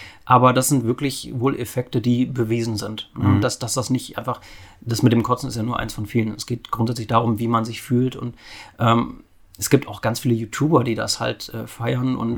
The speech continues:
Speaker 2: Mhm.
Speaker 1: ähm, ich hab mir dann auch von, von Fitnessleuten, also von Bodybuildern und so, äh, Channels angeguckt, die phasenweise oder teilweise auch komplett, ähm, das durchziehen und dann wirklich über Jahre hinweg, äh,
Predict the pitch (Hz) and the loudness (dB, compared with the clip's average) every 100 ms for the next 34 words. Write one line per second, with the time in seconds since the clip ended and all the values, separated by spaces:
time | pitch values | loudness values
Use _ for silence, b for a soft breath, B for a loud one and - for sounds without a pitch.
0 | 95 104 156 - 117 117 120 123 110 131 | -2 -2 -4 -2 -2 0 -2 -4 -4 -2
1 | 131 123 120 - 120 - 120 110 117 113 | 2 2 2 -2 -4 -2 -2 0 -2 -4
2 | - - 156 156 151 - 123 131 113 123 | -6 0 4 4 4 0 -2 -2 -4 -6
3 | 123 - 113 135 151 139 127 120 117 120 | -4 -2 0 4 6 6 4 2 0 -4
4 | 127 117 - 113 - - 123 123 120 127 | -6 -6 -8 -12 -12 -4 0 0 0 -2
5 | 127 - - 120 - - 117 131 139 127 | -4 -6 -6 -6 -4 2 4 6 4 2
6 | 135 123 120 - 120 120 - - - 135 | -2 -4 -6 -2 0 0 -4 -4 2 2
7 | - 131 - B B B B 123 120 120 | 2 -2 -6 B B B B -2 0 2
8 | 120 120 117 127 135 - 143 139 143 123 | 0 -2 0 2 2 2 0 0 0 -2
9 | 127 127 117 127 123 - - _ B B | -2 -2 -2 -6 -8 -12 -16 _ B B
10 | B - _ - - - - - _ 156 | B -20 _ -16 -16 -16 -20 -20 _ 0
11 | 156 135 127 117 123 160 139 120 117 117 | 6 8 8 8 8 6 4 0 0 0
12 | 170 - - _ - 117 117 120 110 | 0 -4 -20 _ -6 -2 -2 -4 -8